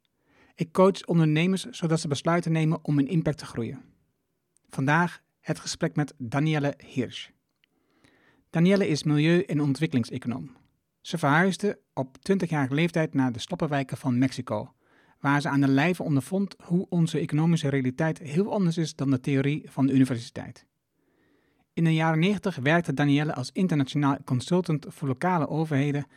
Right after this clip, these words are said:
in landen als Chili, de Centraal-Aziatische Republieken en Bangladesh, maar ook voor de V N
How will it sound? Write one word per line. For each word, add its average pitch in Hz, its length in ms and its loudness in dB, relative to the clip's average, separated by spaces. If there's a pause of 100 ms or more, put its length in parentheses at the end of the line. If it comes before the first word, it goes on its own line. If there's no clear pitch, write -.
(200)
in 151 180 4
landen 143 300 4
als - 280 -6
Chili, 165 500 -2 (440)
de 170 200 0
Centraal-Aziatische 160 1120 2
Republieken 156 680 0
en 160 300 2
Bangladesh, 139 680 0 (280)
maar 165 140 0
ook 202 280 2
voor - 180 -2
de 147 80 2
V 147 280 2
N 180 140 2